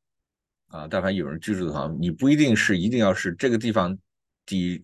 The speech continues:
owner，就是你不一定说是我一定要是这个房产的主人，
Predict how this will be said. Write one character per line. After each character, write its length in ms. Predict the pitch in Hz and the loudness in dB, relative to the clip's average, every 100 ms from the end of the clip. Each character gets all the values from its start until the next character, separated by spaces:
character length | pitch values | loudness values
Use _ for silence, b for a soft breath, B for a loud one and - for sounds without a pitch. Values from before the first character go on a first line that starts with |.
| _ | _
owner， 380 | - 156 160 - | 0 2 2 0
就 120 | 107 | -4
是 120 | 104 | -2
你 120 | 104 90 | 0 0
不 140 | 170 | 2
一 40 | 190 | 2
定 120 | 147 | 2
说 160 | 127 123 | 0 -2
是 300 | 123 120 - | -2 -2 -2
我 180 | 82 80 | -2 0
一 80 | 104 | 0
定 100 | 123 | 0
要 120 | 101 | -2
是 100 | 95 | -2
这 60 | |
个 100 | 92 | -4
房 220 | - 80 95 | -4 -4 -4
产 120 | - | -4
的 80 | 90 | -4
主 280 | - 65 | -4 -4
人， 340 | - 78 117 | -2 2 2